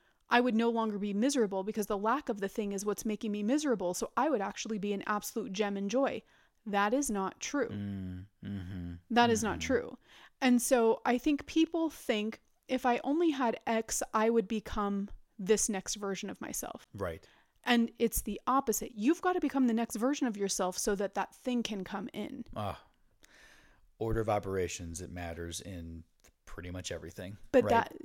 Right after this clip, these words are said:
Speaker 1: to the point back to leadership, people do not wanna go first. I don't actually wanna become a person that could hold that type of relationship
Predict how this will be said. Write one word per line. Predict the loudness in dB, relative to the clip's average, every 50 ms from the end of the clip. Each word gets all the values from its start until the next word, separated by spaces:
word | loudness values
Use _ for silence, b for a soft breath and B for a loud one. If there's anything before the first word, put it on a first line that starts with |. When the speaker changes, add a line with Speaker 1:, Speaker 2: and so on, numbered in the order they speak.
| -16 -14 -8 -2
Speaker 1:
to | 0 2 4
the | 4 8
point | 8 8 8 8 4 0
back | 0 -2 -2 -2
to | -2 -2
leadership, | 0 2 2 4 4 2 2 0 0 -2 -2 -6 -12
people | -10 -6 -4 -4 -4 -4 -4 -2
do | 0 0 2
not | 2 0 -2 -4 -6
wanna | -8 -8 -8 -6
go | -6 -6
first. | -6 -4 -2 2 2 2 2 2 -2 -4 -6 -6 -12 -20 _ _ _ _
I | 4 4 4
don't | 4 2 0 0 2
actually | 2 2 2 0 0 0 2 2
wanna | 4 2 2 2
become | 0 -2 -2 -2 0 0 2 2 0 0 -2 -6 -12 -20 _ _ -20 -20 -20 _ _ _ 0
a | 2 2
person | 2 4 4 2 2 2 0 -4 -4 -4 -6 -6 -8 _ _ _ _ _ _ _ _ _
that | 0 0 2
could | 0 -2 -2
hold | 0 2 2 2 2
that | 0 -4 -4
type | -4 -4 -2 -2
of | -4 -2 -2
relationship | -2 0 0 0 -2 -2 -2 -4 -4 -2 -2 -2 -4 -4